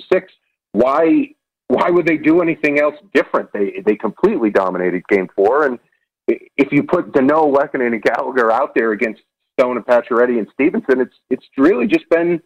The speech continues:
it's been all Montreal, and I, I would expect it to be the same. And the thing with Montreal is they're, while they don't have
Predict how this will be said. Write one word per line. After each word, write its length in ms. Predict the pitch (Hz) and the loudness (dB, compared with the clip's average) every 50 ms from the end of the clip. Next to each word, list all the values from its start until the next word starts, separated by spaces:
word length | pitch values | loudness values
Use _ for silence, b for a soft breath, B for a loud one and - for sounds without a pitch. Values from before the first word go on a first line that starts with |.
| _ _ _ _ _ _ _ _ | _ _ _ _ _ _ _ _
it's 140 | - - - | -8 -8 -4
been 160 | - - 185 196 | -4 -2 0 0
all 140 | 185 180 | 0 0
Montreal, 640 | 175 160 165 180 - - 160 139 131 131 147 156 143 | 0 0 0 0 0 0 0 2 2 2 2 0 0
and 80 | 117 113 | 0 0
I, 120 | 110 107 107 - _ | 0 -2 -4 -6 _
I 100 | - 113 | -2 0
would 160 | 120 120 113 | 0 0 -2
expect 680 | 107 - - - - - _ _ - 175 190 - - | -4 -6 -10 -16 -20 -20 _ _ -2 -2 -2 -2 -2
it 180 | 196 - - _ | -2 -2 -2 _
to 80 | - 127 | -6 -2
be 200 | 117 147 165 147 | 0 0 0 0
the 120 | 120 - - - | -2 -6 -2 -2
same. 440 | 135 131 160 170 156 117 95 90 - _ _ _ _ _ _ - | 0 0 2 0 0 -2 -4 -6 -12 _ _ _ _ _ _ -2
And 320 | 113 110 107 107 107 104 - _ | -2 0 0 -2 -4 -6 -6 _
the 100 | - 123 123 - | -6 -6 -2 -2
thing 140 | 160 180 214 | 0 0 2
with 160 | 190 151 104 | 0 0 0
Montreal 580 | 104 127 131 - - - 113 113 127 160 175 135 | 0 -2 -2 -2 -2 0 0 2 2 2 0 -2
is 60 | 104 - - | -4 -2 -2
they're, 240 | 117 101 - - _ _ _ _ _ _ _ _ _ _ _ _ _ _ - | -2 -2 -2 -4 _ _ _ _ _ _ _ _ _ _ _ _ _ _ -2
while 200 | 120 143 147 147 | 0 0 2 0
they 120 | 151 - 147 - | 0 -2 -4 -2
don't 320 | - 143 143 160 170 - - | 0 0 2 0 0 -2 -4
have 440 | - 131 127 127 127 123 120 107 | -2 0 0 0 0 0 -2 -2